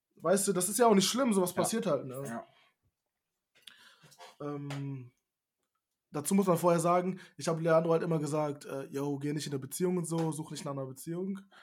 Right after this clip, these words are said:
Speaker 1: Und, äh, er hat auch so gesagt zu dem Zeitpunkt, äh, ja, nee, niemals eine Beziehung,
Speaker 2: Das ist so
Speaker 1: niemals eine
Speaker 2: cool,
Speaker 1: Beziehung.
Speaker 2: wie ich war früher.
Speaker 1: Ja, das Ding ist, das
Speaker 2: <laughs> Ja.
Speaker 1: Ding ist,
Speaker 2: Ja,
Speaker 1: nach,
Speaker 2: ja, ja.
Speaker 1: nach drei, vier Tagen haben wir uns wieder getroffen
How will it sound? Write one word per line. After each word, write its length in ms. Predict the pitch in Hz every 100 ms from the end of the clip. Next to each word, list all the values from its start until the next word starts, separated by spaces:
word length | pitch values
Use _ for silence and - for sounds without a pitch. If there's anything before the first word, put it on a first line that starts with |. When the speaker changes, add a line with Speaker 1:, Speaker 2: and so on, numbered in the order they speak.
| - _ _
Speaker 1:
Und, 320 | 156 156 156 -
äh, 160 | 151 147 135 131 - - _ _ _ _ _ _ _ - _
er 100 | 180
hat 80 | 202
auch 140 | 214 190
so 200 | 170 170
gesagt 480 | 170 190 220 196
zu 80 | 180
dem 160 | 170 165
Zeitpunkt, 560 | 180 165 165 156 -
äh, 440 | 170 156 151 143 -
ja, 240 | - 156 147
nee, 260 | 147 156
niemals 340 | 143 185 175 139
eine 80 | 131
Beziehung, 240 | - 139
Speaker 2:
Das 80 | 170
ist 40 |
so 60 | 175
Speaker 1:
niemals 80 | 165
eine 40 | 214
Speaker 2:
cool, 100 | 233
Speaker 1:
Beziehung. 120 | 175
Speaker 2:
wie 40 |
ich 120 | 185 156
war 180 | 165
früher. 200 | 170 170
Speaker 1:
Ja, 100 | 143 139 554 605 - -
das 160 | 190
Ding 200 | 208 247
ist, 220 | 269 - 180
das 80 |
Speaker 2:
<laughs> 0 |
Ja. 60 | 139
Speaker 1:
Ding 200 | 240 233
ist, 200 | 196 - 330 370
Speaker 2:
Ja, 60 |
Speaker 1:
nach, 140 | 190 175
Speaker 2:
ja, 200 | 120 -
ja. 100 | -
Speaker 1:
nach 120 | 185
drei, 240 | 185 190 220
vier 120 | 208
Tagen 180 | 208 208
haben 80 | 202
wir 60 |
uns 100 | 190
wieder 140 | 208 196
getroffen 540 | 196 202 190 202 196